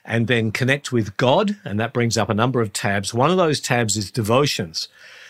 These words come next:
And I think there's, like, four or five different devotional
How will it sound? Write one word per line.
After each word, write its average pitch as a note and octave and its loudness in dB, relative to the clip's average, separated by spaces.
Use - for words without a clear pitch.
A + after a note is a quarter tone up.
And A#2+ 2
I D3 2
think G#3 -2
there's, B2 0
like, G#2 -2
four D3 2
or C3 2
five B2+ 0
different A#2 -2
devotional A#2+ 0